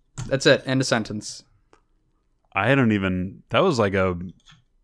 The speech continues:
Speaker 2: that was genuinely beautiful. Josh.
Speaker 1: Yeah.
Speaker 2: What did we watch this week, my
Speaker 1: Oh,
Speaker 2: beautiful
Speaker 1: boy,
Speaker 2: friend?
Speaker 1: oh, boy. Uh, <sighs> we watched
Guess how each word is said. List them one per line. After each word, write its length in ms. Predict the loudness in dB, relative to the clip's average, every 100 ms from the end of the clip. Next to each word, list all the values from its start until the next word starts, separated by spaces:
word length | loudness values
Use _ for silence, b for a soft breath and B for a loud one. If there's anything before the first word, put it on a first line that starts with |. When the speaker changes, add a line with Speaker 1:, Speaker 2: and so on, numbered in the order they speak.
| -4
Speaker 2:
that 120 | 2
was 180 | 2 2
genuinely 540 | 0 2 4 4 2 0
beautiful. 600 | -2 0 0 -2 -12 -14 -18 _ _ _
Josh. 540 | 4 6 6 4 -4 -12 _ _ _ _
Speaker 1:
Yeah. 300 | 8 8 8 -4
Speaker 2:
What 140 | 2 4
did 120 | 4
we 80 | 2
watch 380 | 2 2 0 -2
this 220 | -4 -4
week, 400 | -6 -6 -10 -20 _ b b b b b
my 140 | -8 2
Speaker 1:
Oh, 140 | 4 8
Speaker 2:
beautiful 140 | 10
Speaker 1:
boy, 120 | 12 12
Speaker 2:
friend? 120 | 10 10 12 12 10 6 -6 _ _ _ 0
Speaker 1:
oh, 720 | 4 8 8 8 6 4 0 -8
boy. 60 |
Uh, 260 | -8 -8 -10 -16
<sighs> 180 | -18 -16
we 320 | -6 0 0
watched 760 | 2 2 2 2 2 0 -6 -8